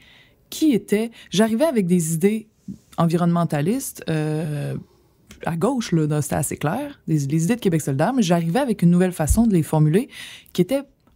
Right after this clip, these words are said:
populaire, disons, qui, qui pognait auprès d'un, d'un, d'un public qui s'intéressait pas tant à la politique jusqu'à ce moment-là. Puis moi, c'était le travail que je voulais faire. C'est pour ça que j'étais venue faire de la politique.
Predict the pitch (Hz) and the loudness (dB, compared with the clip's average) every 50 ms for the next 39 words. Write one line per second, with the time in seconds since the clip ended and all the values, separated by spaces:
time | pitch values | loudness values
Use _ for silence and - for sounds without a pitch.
0 | _ - - - - 185 175 - - 196 175 147 143 156 156 143 127 147 147 151 | _ -20 -10 -2 0 0 0 0 0 -2 0 0 -2 -6 -6 -6 -4 -4 -4 -4
1 | - - 160 139 - - - 156 131 - _ - - 175 165 165 165 180 208 214 | -4 -4 -6 -8 -8 -8 -8 -8 -8 -8 _ 0 0 2 2 2 0 0 -2 -2
2 | - - 151 - - - - 185 190 165 156 151 151 151 151 147 - - - - | -4 -6 -8 -8 -6 -2 -2 0 0 0 0 0 0 0 -2 -2 -4 -8 -16 -20
3 | - - - - - - 156 151 151 147 147 147 147 156 156 147 - 156 151 175 | -20 -20 -20 -12 -6 -4 -2 -2 -2 -2 -2 -2 -2 -2 -2 -4 -4 -2 -2 -2
4 | 220 220 - - - - 214 220 220 220 220 220 226 220 202 - 190 175 - 175 | -2 -2 -6 -8 -2 0 2 2 2 2 2 2 0 0 0 -2 -2 0 2 0
5 | 175 170 - - 190 190 202 208 202 190 165 175 160 151 147 - 240 214 185 185 | 0 0 0 -2 -2 0 0 0 -2 0 0 0 0 0 0 -2 -4 0 0 0
6 | 190 196 - 202 190 - - 165 156 151 143 143 135 143 165 240 320 - _ _ | 0 0 0 -4 -2 2 2 2 2 2 0 0 0 0 0 -2 -2 -6 _ _
7 | _ _ _ _ _ _ _ _ _ - - - _ _ _ - - 165 170 190 | _ _ _ _ _ _ _ _ _ -20 -20 -20 _ _ _ 2 2 2 4 2
8 | 190 - 156 175 160 151 - 175 165 214 254 226 247 202 180 185 175 - 247 247 | 0 -2 -2 -4 -2 -2 0 0 0 0 0 0 0 2 4 2 2 2 -2 -2
9 | 214 - - 180 - - 240 233 - 190 165 165 170 - 170 160 156 147 143 143 | -4 -4 -6 -6 -4 -6 -6 -4 -2 -2 0 0 0 -2 -2 -4 -4 -4 -4 -4
10 | 143 139 - 208 285 311 | -6 -6 -6 -8 -8 -8